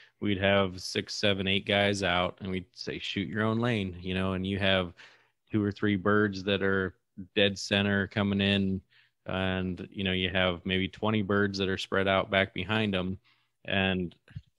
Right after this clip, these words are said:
and all eight guns shoot those first three birds instead of people shooting off to the right and off to the left, depending where they're at. So if you shoot your own lanes and the birds, no matter how far out they are, I'm not saying to sky bust,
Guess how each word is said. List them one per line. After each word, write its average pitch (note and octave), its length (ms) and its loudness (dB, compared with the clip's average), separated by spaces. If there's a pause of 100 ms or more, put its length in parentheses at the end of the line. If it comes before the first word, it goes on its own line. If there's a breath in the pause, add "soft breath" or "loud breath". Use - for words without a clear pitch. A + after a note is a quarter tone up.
(600)
and G2+ 100 0
all G#2 300 4
eight G#2+ 220 2
guns A2+ 340 2
shoot A2 260 -4
those G2 280 0
first G#2+ 340 0
three G#2+ 200 2
birds G#2 420 0
instead F#2 360 -4
of F#2+ 180 -4
people F#2+ 220 -2
shooting F#2+ 380 -4
off F#2 220 -2
to F#2+ 120 -4
the F#2 100 -2
right G2 320 0
and F2+ 120 -6
off F#2 180 0
to F2+ 120 -4
the F2 60 -4
left, G2 300 2
depending F#2 380 -4
where F2+ 180 -2
they're F2+ 160 -6
at. G#2 320 -2
So G2 320 2 (540 loud breath)
if G#2 200 -2
you G2 100 -2
shoot - 240 0
your A#2+ 160 2
own G#2+ 180 4
lanes G#2 340 2
and F#2+ 80 -4
the F#2 60 -4
birds, G2 380 -2
no F#2 100 -2
matter F#2+ 240 2
how G2+ 180 4
far G2 280 2
out F#2 180 4
they F#2 140 -2
are, F#2+ 440 4 (400)
I'm G2 100 -2
not F#2 220 0
saying F2 320 -4
to F#2 340 -8 (300)
sky G#2+ 300 4
bust, F2 340 -4